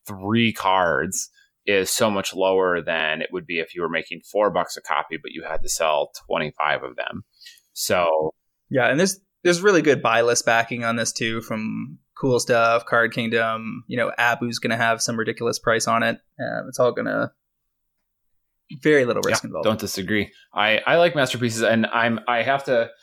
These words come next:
Speaker 1: fight the urge to buy more because I'm a, I'm deep enough on that well that, you know, I need to keep diversity in mind, but it is, I do like the Masterpieces still, and they sell. I've sold, like, I moved, I, I listed some Masterpieces this week that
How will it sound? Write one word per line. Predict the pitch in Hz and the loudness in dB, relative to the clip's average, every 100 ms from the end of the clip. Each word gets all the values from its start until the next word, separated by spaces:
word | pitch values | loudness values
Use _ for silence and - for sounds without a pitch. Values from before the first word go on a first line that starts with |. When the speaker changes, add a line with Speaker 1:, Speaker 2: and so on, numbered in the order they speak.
| - - - | -20 -10 -2
Speaker 1:
fight | 156 156 | -2 0
the | 131 127 | -4 0
urge | 127 127 - | 0 0 -4
to | |
buy | 113 107 | 0 0
more | 104 104 113 | 0 0 2
because | 113 107 101 | 0 -2 -2
I'm | 92 95 | 0 2
a, | 95 | 0
I'm | - 95 | -2 -2
deep | 92 104 - | 0 -2 0
enough | 95 - | -2 0
on | 98 95 | 0 0
that | 90 | 0
well | 92 92 95 | 2 2 2
that, | 90 82 - - | 2 0 -2 -6
you | 90 | -4
know, | 80 80 - _ _ _ _ _ _ _ _ - | -4 -6 -10 _ _ _ _ _ _ _ _ -10
I | |
need | 107 98 | -8 -6
to | 92 | -8
keep | - 95 | -8 -10
diversity | 92 92 95 - 107 | -6 -4 -4 -6 -6
in | 107 | -2
mind, | 104 110 110 101 | 0 0 0 0
but | 85 76 - _ _ _ _ - | 0 0 -4 _ _ _ _ -14
it | 85 | -12
is, | 85 - - - - _ _ _ _ _ - 101 | -10 -12 -12 -14 -18 _ _ _ _ _ -14 -8
I | |
do | 98 | -2
like | 98 92 | -2 -2
the | 82 | -4
Masterpieces | 78 - - 78 - - | -6 -6 -10 -12 -12 -10
still, | - - - | -6 -6 -4
and | - 123 | -2 0
they | 151 | 2
sell. | 156 151 151 - 90 | 2 2 2 0 -4
I've | 101 | -4
sold, | - 117 110 | 0 2 2
like, | 101 95 - _ _ _ _ _ - - | 2 -2 -4 _ _ _ _ _ -16 -4
I | 120 | 2
moved, | 127 120 - | 2 2 0
I, | 113 117 | 2 2
I | 120 | 4
listed | 120 147 165 165 | 4 4 4 2
some | 151 | 2
Masterpieces | 139 127 120 117 110 95 | 4 2 0 -2 -2 -2
this | 95 - | -2 0
week | 120 - | 0 2
that | 101 82 | 2 2